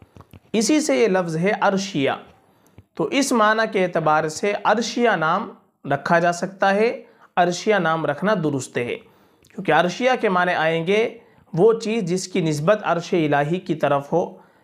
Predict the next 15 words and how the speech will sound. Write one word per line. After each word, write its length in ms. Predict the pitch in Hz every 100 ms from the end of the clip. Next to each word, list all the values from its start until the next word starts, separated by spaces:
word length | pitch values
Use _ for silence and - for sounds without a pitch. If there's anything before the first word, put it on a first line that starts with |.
| -
या 120 | 131
मुतलक 440 | 156 190 240 247 247
अर्श 260 | 190 214 -
की 160 | 180 151
तरफ 360 | 143 127 120
हो। 120 | - - - _ _ _ _ _ -
और 220 | 156 165
अर्श 380 | - 196 233 -
चूँकि 320 | 190 233 233
बुलंद 420 | 170 131 160 208 196
होता 340 | 196 196 214
है, 200 | 208 220 220 - _ _ -
मुअज़्ज़ज़ 580 | 143 151 156 160 226 185
होता 300 | 196 196 190
है, 340 | 180 214 -